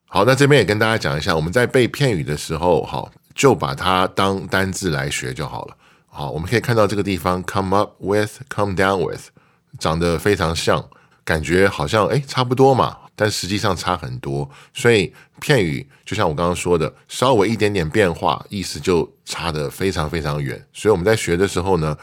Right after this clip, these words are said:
好，就尽量还是把它当一个单字的概念来学，这样比较简单。以上是第三个单字哈，第四个单字呢，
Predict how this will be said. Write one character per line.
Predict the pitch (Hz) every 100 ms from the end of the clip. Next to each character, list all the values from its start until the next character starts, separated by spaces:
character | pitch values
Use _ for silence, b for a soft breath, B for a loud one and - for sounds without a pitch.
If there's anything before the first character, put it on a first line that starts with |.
| B
好， | 71
就 | 71
尽 | 87 143 131
量 | 120
还 | 78 90
是 | 85
把 |
它 | 76
当 | 87 92 95
一 |
个 | 85
单 | 92 92
字 | 92
的 | 90
概 | - 104 92
念 | 92 73
来 | 69
学， | - 64
这 | 65 87
样 | 78
比 | -
较 | 73
简 | - -
单。 | - 65 - b b 90
以 | 101
上 | 160
是 | 156
第 | 151
三 | 135 147
个 | 127
单 | 110 113
字 | 104 82
哈， | 69 -
第 | 135
四 | - 170
个 | 123
单 | 123 127
字 | 123
呢， | 107 98